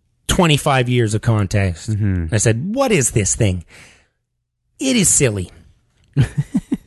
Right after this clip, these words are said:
Speaker 2: It's kind of
Speaker 1: Liquid
Speaker 2: awesome,
Speaker 1: me-,
Speaker 2: though.
Speaker 1: it is amazing, but, like, liquid metal coming from the future, all of this stuff. Like, Mom,
Speaker 2: There's so many paradoxes
Speaker 1: they're gonna
Speaker 2: too,
Speaker 1: bl-,
Speaker 2: right?
Speaker 1: Miles Dice, they're gonna blow him away. Like, all this stuff. It's,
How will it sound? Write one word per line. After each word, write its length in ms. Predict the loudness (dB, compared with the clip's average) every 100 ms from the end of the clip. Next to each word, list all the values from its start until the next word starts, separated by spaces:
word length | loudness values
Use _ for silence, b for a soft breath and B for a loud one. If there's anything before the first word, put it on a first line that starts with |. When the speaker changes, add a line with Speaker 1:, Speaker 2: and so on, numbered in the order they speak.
| _ B B B B -10
Speaker 2:
It's 140 | 0
kind 140 | 4 4
of 140 | 4
Speaker 1:
Liquid 180 | 2 0
Speaker 2:
awesome, 100 | 0
Speaker 1:
me-, 100 | -2
Speaker 2:
though. 200 | 0 0
Speaker 1:
it 140 | 0 -2
is 140 | 0
amazing, 460 | 2 2 2 0 0
but, 100 | -2
like, 160 | -4
liquid 400 | -2 -4 -2 -2
metal 400 | 0 0 2 0
coming 280 | 0 0 0
from 160 | 0 2
the 100 | 2
future, 600 | 2 0 0 0 0 0 B B B B _ _ _
all 260 | -2 0 0
of 60 |
this 140 | 0 0
stuff. 300 | 0 -2 0
Like, 140 | -2
Mom, 320 | -2 -2 0 0
Speaker 2:
There's 300 | 0 0 0
so 200 | 0 0
many 180 | 0 0
paradoxes 600 | 0 0 0 0 -2 -2
Speaker 1:
they're 100 | -2
gonna 120 | -2
Speaker 2:
too, 320 | -2 -2 0 -2
Speaker 1:
bl-, 40 |
Speaker 2:
right? 140 | -2
Speaker 1:
Miles 260 | -2 -2 -4
Dice, 200 | -6 -8
they're 120 | -6 -4
gonna 160 | -2
blow 240 | 0 -2 0
him 80 |
away. 580 | 0 0 -2 -2 -4 -4
Like, 140 | -4 -2
all 200 | 0 0
this 120 | 0
stuff. 380 | -2 0 0 0
It's, 320 | -2 -2 -4